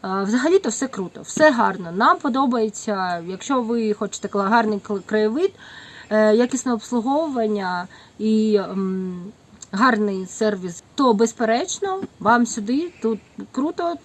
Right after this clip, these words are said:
гарні, е, хазяєва, які бу-, дуже, будуть дуже доброзичливими до вас та будуть робити все, щоб ваш, е, ваша відпустка була класною і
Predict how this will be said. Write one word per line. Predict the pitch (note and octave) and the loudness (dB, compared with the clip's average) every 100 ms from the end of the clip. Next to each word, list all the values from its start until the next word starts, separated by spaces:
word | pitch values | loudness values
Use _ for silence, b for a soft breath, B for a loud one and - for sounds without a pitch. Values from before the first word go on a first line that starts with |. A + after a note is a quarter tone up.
| E3+ F#3+ | -12 -4
гарні, | A3 A#3+ A#3 G#3+ G#3+ B B B G3 | 0 2 2 0 -2 B B B -6
е, | G3 G3 G3 | -2 -2 -2
хазяєва, | A#3+ A3 A#3+ C4+ F#4 G4+ _ | 0 2 4 4 2 -2 _
які | - G3+ - A3+ | -4 -4 -2 -2
бу-, | F#3+ B3 | 0 -2
дуже, | F#3 G3 A#3 A3+ | -4 -2 0 0
будуть | F#3+ G#3 A3+ F3+ | -2 -2 0 -2
дуже | G3 A#3 F#3 F3+ | 0 0 0 0
доброзичливими | G3+ G#3 G#3 D#4 - G4 E4 D#4+ D4+ | 0 0 -2 -4 -4 -6 -4 -4 -2
до | C#4 | -2
вас | C4+ C4+ C#4+ B B B B B | 0 -2 -4 B B B B B
та | - G#3 G3+ G3 | -2 0 2 0
будуть | G3 B3 C4 A#3 A3 | 0 -2 -2 -2 2
робити | G3+ G#3 A#3+ | 2 2 2
все, | G#3+ A#3+ | 0 0
щоб | B3 A#3 | -2 -2
ваш, | F#3+ G#3 G#3+ - | 0 0 0 -2
е, | G3 F#3+ F3+ F3 B B - | -2 -2 -6 -12 B B -6
ваша | F#3 G#3+ A3+ | 0 2 2
відпустка | G3+ F#3+ B3+ - G3 | -2 -2 -6 -4 -6
була | F#3 F#3+ G3 F#3+ F3+ | -4 -4 -2 -2 -4
класною | F3 G#3 A#3 C4 G#3+ F#3 | 0 0 0 -4 -4 -4
і | F3+ F#3 F#3 F3 E3 E3 | -6 -8 -8 -6 -8 -8